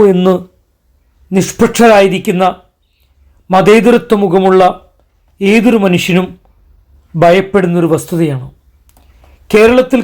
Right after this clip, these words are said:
കേന്ദ്രഭരണം അടിച്ചേൽപ്പിക്കുമോ എന്ന് ചിന്തിക്കുന്ന ഒരവസ്ഥ. ദൈവം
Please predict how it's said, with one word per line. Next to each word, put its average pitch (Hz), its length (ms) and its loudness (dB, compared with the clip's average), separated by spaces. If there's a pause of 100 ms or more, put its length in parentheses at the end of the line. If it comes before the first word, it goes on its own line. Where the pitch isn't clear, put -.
കേന്ദ്രഭരണം 214 640 0 (460)
അടിച്ചേൽപ്പിക്കുമോ 214 840 0
എന്ന് 196 280 2 (420)
ചിന്തിക്കുന്ന 180 580 -2 (640)
ഒരവസ്ഥ. 170 520 0 (1200)
ദൈവം 233 360 4